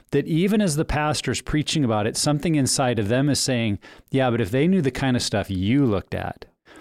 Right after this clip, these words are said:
if they knew the kind of things that turn you on, if they knew the kind of places you've been," 'cause they're just talking about normal people and you don't really have, yours is, and, and, and what I find amazing about that, again, I think it's one of the traps Satan lays,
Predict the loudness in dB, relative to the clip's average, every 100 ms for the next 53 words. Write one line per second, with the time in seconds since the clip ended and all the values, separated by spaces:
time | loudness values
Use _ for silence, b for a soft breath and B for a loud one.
0 | B -4 -2 2 2 2 0 0 0 0
1 | 0 0 0 -2 -2 -2 0 0 2 2
2 | 2 0 -2 -6 -10 _ _ -4 -2 0
3 | 2 2 2 2 0 0 0 0 0 0
4 | 0 -2 -2 0 2 2 2 0 0 -2
5 | -8 B B B -4 -2 0 0 0 0
6 | -2 -2 -2 0 0 0 0 0 2 2
7 | 2 2 2 0 -2 -4 -4 -2 0 2
8 | 2 2 2 2 2 0 0 0 0 2
9 | 2 2 0 2 0 -2 B B B B
10 | B -4 -2 0 0 0 0 0 0 0
11 | 2 2 2 2 2 2 2 0 0 0
12 | 0 0 0 0 -2 -4 0 2 0 0
13 | 0 0 0 0 0 0 0 2 0 -2